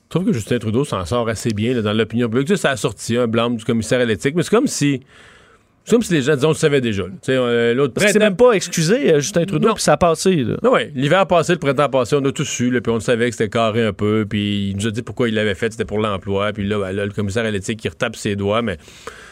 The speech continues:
Speaker 1: c'est comme, c'est comme si on le savait. Ça, c'est, fait que Justin Trudeau s'en est bien. J'ai l'impression que les conservateurs ont pensé que cet événement-là allait avoir un, tu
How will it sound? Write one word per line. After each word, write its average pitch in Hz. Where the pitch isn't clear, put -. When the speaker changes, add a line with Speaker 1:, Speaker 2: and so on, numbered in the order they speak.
Speaker 1:
c'est -
comme, 127
c'est -
comme 202
si 190
on 214
le 170
savait. 156
Ça, 156
c'est, -
fait -
que 131
Justin 170
Trudeau 208
s'en 214
est 170
bien. 160
J'ai -
l'impression 185
que 208
les 190
conservateurs 160
ont 139
pensé 156
que -
cet 139
événement-là 139
allait 151
avoir 131
un, 110
tu 95